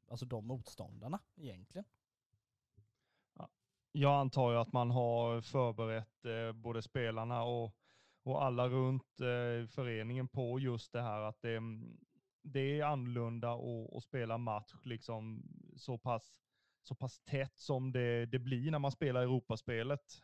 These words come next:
Speaker 2: Och, och det blir ju erfarenhet av, av precis varje, varje sån match för, för spelarna, för folket i föreningen och supportrar. Så att det, det är ju en enda stor erfarenhet, eh, egentligen allt detta. Och, och sen vill man ju såklart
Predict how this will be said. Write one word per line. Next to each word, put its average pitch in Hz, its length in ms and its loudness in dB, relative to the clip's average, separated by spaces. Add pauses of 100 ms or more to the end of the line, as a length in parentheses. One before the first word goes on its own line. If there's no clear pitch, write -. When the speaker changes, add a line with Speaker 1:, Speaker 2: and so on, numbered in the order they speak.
Speaker 2:
Och, 123 460 -4
och 135 80 -8
det 127 100 0
blir 127 160 0
ju 127 280 2
erfarenhet 117 640 -2
av, 117 240 2 (460)
av 127 100 -6
precis 139 720 -4
varje, 113 760 2
varje 110 340 -2
sån 113 280 -4
match 113 320 -2 (160)
för, 117 320 -4
för 117 200 -8
spelarna, 113 640 -2
för 113 340 0
folket 113 520 -4
i 110 100 -6
föreningen 113 600 -2
och 110 160 -4
supportrar. 123 600 -2
Så 131 120 -2
att 123 100 -4 (540)
det, 123 440 2 (240)
det 139 60 4
är 131 120 4
ju 127 120 4
en 143 160 -2
enda 131 320 4
stor 120 480 0
erfarenhet, 117 1120 0 (200)
eh, 113 500 -4
egentligen 120 420 2
allt 113 260 0
detta. 123 360 0
Och, 123 460 0
och 127 100 -8
sen 120 160 -4
vill 151 140 0
man 139 180 2
ju 135 60 0
såklart 127 440 0